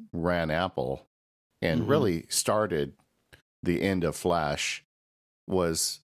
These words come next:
Speaker 1: on the board and hugely involved with this company that ran on Flash.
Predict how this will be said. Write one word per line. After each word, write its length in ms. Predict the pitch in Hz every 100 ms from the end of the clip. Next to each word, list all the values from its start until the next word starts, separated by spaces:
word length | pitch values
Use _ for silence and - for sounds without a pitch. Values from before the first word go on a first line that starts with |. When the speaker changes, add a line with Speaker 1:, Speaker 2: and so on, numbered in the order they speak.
| -
Speaker 1:
on 200 | 95 98
the 60 | 92
board 460 | 90 85 80 82
and 340 | 76 71 78 - -
hugely 360 | 107 92 90 80
involved 280 | 78 80
with 60 | -
this 120 | 80
company 440 | - 92 80 73 73
that 220 | 73 65 - -
ran 540 | 90 92 87 87 76 -
on 160 | 80 67
Flash. 500 | - 64 65 -